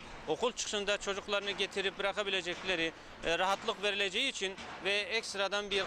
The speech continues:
kaynak da olur. Hem okul için hem Milli Eğitim ilçe, e, müdürlüğümüz için ayrıca bir kaynak olur.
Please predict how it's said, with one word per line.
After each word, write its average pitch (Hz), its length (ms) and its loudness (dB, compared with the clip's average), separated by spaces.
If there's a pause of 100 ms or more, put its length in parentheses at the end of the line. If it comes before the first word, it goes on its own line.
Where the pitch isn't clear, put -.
kaynak 196 360 2
da 208 60 0
olur. 160 240 2
Hem 233 240 0
okul 247 260 0
için 247 280 -2
hem 233 140 0
Milli 233 260 -2
Eğitim 226 360 -2
ilçe, 214 380 2 (360)
e, 160 400 4 (760)
müdürlüğümüz 202 540 4
için 214 280 2 (320)
ayrıca 196 480 2
bir 202 120 4
kaynak 180 420 0
olur. 165 220 0